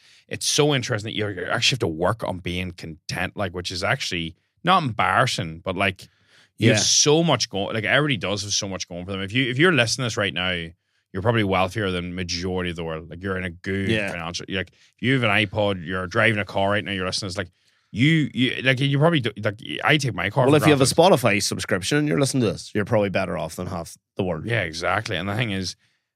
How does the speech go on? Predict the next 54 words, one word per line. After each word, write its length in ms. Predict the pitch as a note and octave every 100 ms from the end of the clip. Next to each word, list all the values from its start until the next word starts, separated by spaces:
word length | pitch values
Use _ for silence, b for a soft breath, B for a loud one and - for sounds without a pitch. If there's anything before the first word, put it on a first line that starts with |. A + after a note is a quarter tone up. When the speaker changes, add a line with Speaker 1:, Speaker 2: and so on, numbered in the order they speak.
| _ _
Speaker 1:
like, 200 | - G2 -
we 180 | A2+ C#3+
don't 160 | C3+
take 160 | A2+ A2+
that 160 | G2 G2
into 140 | F#2+
account. 220 | F#2 G2+ -
I 140 | F2+ G2+
don't, 180 | G#2 -
and 100 | F#2+
I 120 | F#2+
hate 280 | - A#2 G#2
bringing 200 | G#2+ F#2
it 40 |
up 100 | F#2+
'cause 140 | F#2
it 100 | F2
sounds 220 | - F#2+ -
preachy, 240 | G2 F#2+
but, 100 | G2+
like, 160 | G2+ - _ _ -
it 160 | G#2
brings 240 | C#3 D3+ C#3
you 60 |
back 240 | - G#2+ A2+
for 80 | F#2
about 220 | F#2+ F2 _ _ _ -
twenty 380 | - A2+ G#2 F#2
seconds 460 | - F#2 F#2 F#2
and 100 | F2+
then 140 | F#2 F#2+
you 80 |
go 120 | F#2 F2+
straight 340 | - - G#2
back 200 | G2+ F#2+
into, 220 | F#2 F2+
like, 160 | F2+ E2 -
ah, 140 | D#2+
right, 300 | D#2 D#2 D#2
back 240 | D#2 D#2 E2+
into 160 | E2
the 80 | E2
whatever 240 | E2 E2 D#2
thought 240 | F2+ E2
Speaker 2:
Where, 180 | A2+ A2
Speaker 1:
process 20 |
Speaker 2:
where 100 | G#2+
the 60 | G#2+
Speaker 1:
you're 40 | G#2
in. 40 |
Speaker 2:
fuck's 200 | G#2 -
my 300 | G#2+ F#2+ F#2
fast 360 | F2 - F#2 F#2
charger? 420 | - A2 A2+ G#2+